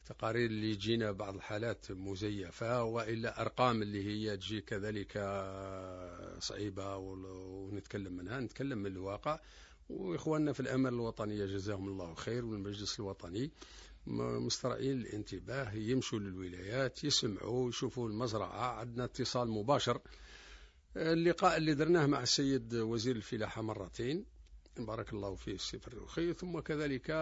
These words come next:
اللقاء التاريخي اللي هو تلاقينا مع السيد الوزير الأول، وقبلها تلاقيت أنا معه شخصيًا مرتين. واللقاء اللي كان ضم، آه، وزير الفلاحة وكذلك الأمين العام لوزارة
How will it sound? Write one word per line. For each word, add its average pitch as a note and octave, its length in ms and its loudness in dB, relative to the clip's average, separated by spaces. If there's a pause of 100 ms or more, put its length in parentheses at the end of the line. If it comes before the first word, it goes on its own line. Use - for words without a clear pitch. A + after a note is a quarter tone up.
(280)
اللقاء C#3 520 -2
التاريخي C#3 580 -2
اللي B2 240 0
هو A#2+ 260 0
تلاقينا A#2+ 500 -2
مع G#2+ 140 0
السيد A2 320 -2
الوزير G#2+ 400 0
الأول، B2 420 0
وقبلها C#3+ 500 6
تلاقيت A#2+ 400 0
أنا A2+ 160 2
معه G#2+ 240 -4
شخصيًا G#2+ 500 0
مرتين. G#2+ 680 2 (600)
واللقاء D#3 540 -2
اللي C#3 200 -2
كان B2 300 0
ضم، A#2+ 320 2
آه، A2 840 -6
وزير A2 320 -2
الفلاحة G#2 680 -4
وكذلك G#2 760 -6
الأمين G#2 300 -4
العام G#2 300 -6
لوزارة G#2 460 -4